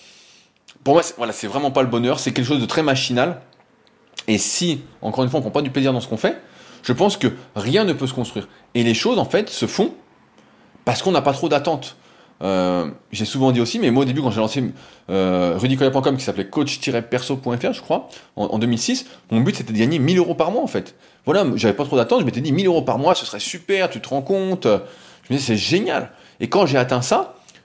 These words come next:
bah, j'étais super content. Alors après je me suis mis une autre attente, et puis une autre attente, une autre attente,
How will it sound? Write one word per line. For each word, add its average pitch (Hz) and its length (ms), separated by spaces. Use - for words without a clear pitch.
bah, 113 80
j'étais 120 160
super 147 260
content. 180 200
Alors 135 100
après 120 160
je 151 40
me 135 60
suis 131 140
mis 127 60
une 117 60
autre 127 160
attente, 151 460
et 139 100
puis 151 120
une 151 60
autre 135 160
attente, 175 360
une 131 60
autre 113 80
attente, 202 200